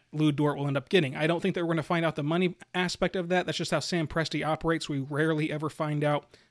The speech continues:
uh, the financials for a long, long, long time, but we're at least gonna know that, hey, the deed is done. Lou Dort has been converted, and that's been something that's been talked about nonstop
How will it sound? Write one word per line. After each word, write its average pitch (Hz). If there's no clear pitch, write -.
uh, 143
the 135
financials 147
for 147
a 131
long, 156
long, 156
long 156
time, 170
but 165
we're 165
at 160
least 208
gonna 156
know 143
that, 135
hey, 135
the 151
deed 170
is 151
done. 139
Lou 165
Dort 160
has 143
been 147
converted, 131
and 156
that's 190
been 226
something 202
that's 175
been 180
talked 196
about 180
nonstop 175